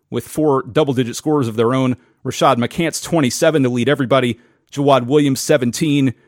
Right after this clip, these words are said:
and Raymond Felton and Sean May, eleven each. Carolina, twenty-five of sixty-five, thirty-eight and a half percent from the floor.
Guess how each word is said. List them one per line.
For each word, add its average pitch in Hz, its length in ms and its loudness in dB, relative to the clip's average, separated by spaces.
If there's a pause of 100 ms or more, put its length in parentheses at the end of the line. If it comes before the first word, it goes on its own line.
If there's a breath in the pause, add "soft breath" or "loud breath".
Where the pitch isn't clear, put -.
and 113 220 -4
Raymond 135 280 0
Felton 127 280 0
and 110 100 -2
Sean 120 360 0
May, 151 240 0
eleven 117 460 -2
each. 135 280 -4
Carolina, 139 480 0
twenty-five 156 600 -2
of 120 120 2
sixty-five, 110 760 -4
thirty-eight 135 460 0
and 113 80 -8
a 101 40 -8
half 113 240 -4
percent - 360 -8
from 110 200 -6
the 104 180 -8
floor. 156 560 -2